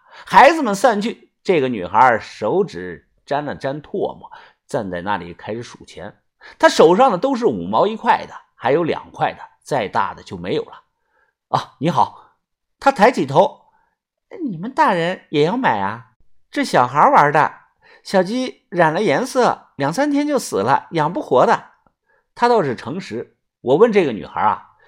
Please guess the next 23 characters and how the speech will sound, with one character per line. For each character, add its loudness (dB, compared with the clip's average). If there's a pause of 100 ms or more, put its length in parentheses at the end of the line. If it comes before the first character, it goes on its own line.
(280)
：“哎， -6
你 -6
为 0
什 -4
么 0
卖 -2
这 -6
么 -4
便 -6
宜 -6
啊？ -8 (200)
才 -8
卖 0
五 -2
毛 2
钱 -6
一 -12
个。” -20 (520)
她 0
有 4
些 0
警 -4
惕 -10